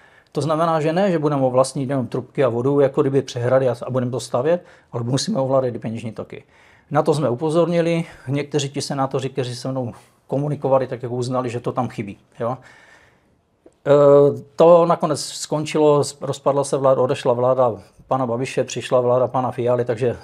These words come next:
ten zákon se dál neprojednával. Dobrý, tak ti na ta jejich reakce prostě některých reagovali, někteří nereagovali.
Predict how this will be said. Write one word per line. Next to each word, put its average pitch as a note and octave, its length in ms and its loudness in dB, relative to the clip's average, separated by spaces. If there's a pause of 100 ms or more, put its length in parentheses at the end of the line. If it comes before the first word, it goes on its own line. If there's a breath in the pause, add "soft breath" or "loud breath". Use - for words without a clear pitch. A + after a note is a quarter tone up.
(120)
ten A#2+ 160 -6
zákon A#2+ 400 -4 (120)
se - 180 -12
dál A#2+ 200 -2
neprojednával. A2 560 -6 (580 soft breath)
Dobrý, D3+ 260 6
tak A#2+ 240 -6
ti G#3 360 0 (440)
na D#3 280 0 (140)
ta E3 180 6
jejich F3 220 4
reakce E3 380 4
prostě D#3 300 -4
některých D3 380 -4
reagovali, C#3+ 600 0
někteří C3 340 -6
nereagovali. A2+ 580 -4